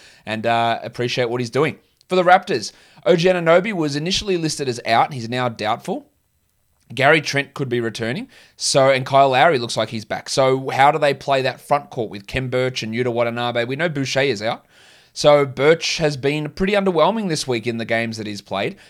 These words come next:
So how does he look? Um, how does Watanabe look? Watanabe started last game for Lowry, which I d-, I don't think obviously is going to be the case now with Kyle back. So what does their role look like in this matchup? The Nets and the Mavs, Landry Shamet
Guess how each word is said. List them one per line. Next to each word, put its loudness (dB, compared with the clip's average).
So -4
how 6
does -2
he -2
look? -2
Um, 0
how 2
does -4
Watanabe 2
look? -2
Watanabe -2
started 0
last -2
game -6
for -6
Lowry, 0
which -8
I -8
d-, -12
I -10
don't -8
think -8
obviously -6
is -10
going -4
to -8
be -8
the -10
case -6
now -6
with -10
Kyle -2
back. -4
So 0
what 0
does -2
their -4
role -6
look -12
like -6
in -10
this -10
matchup? -8
The -4
Nets -2
and -4
the -6
Mavs, 0
Landry -2
Shamet 0